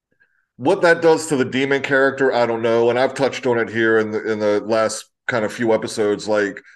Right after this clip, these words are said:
I don't know what's go-, gonna happen with the Judgment Day, but I, I feel like there is some, some shakeup about to happen. So I'm, I'm not,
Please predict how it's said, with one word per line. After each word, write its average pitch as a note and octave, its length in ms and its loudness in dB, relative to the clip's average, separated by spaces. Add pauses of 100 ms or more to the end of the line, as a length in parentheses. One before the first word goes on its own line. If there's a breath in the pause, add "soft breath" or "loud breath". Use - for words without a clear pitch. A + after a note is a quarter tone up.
(580 soft breath)
I D3 80 2
don't G3 220 0
know C3 160 4
what's D3+ 260 2
go-, - 180 -4 (120)
gonna C3 220 0
happen C#3 280 0
with B2+ 100 -2
the B2 60 -2
Judgment A#2+ 460 0
Day, B2 220 4
but A#2+ 180 0
I, A#2+ 240 0
I A#2+ 40 -2
feel E3+ 280 0
like C3 200 2
there B2 220 2
is A#2+ 160 0
some, A2 540 -4 (220)
some B2 260 -4
shakeup A2+ 500 -2
about G2+ 300 -2
to F#2+ 60 -6
happen. F#2+ 420 -4
So A#2+ 560 0 (1200 loud breath)
I'm, C3 420 -2
I'm C3 280 -4
not, D#3+ 420 2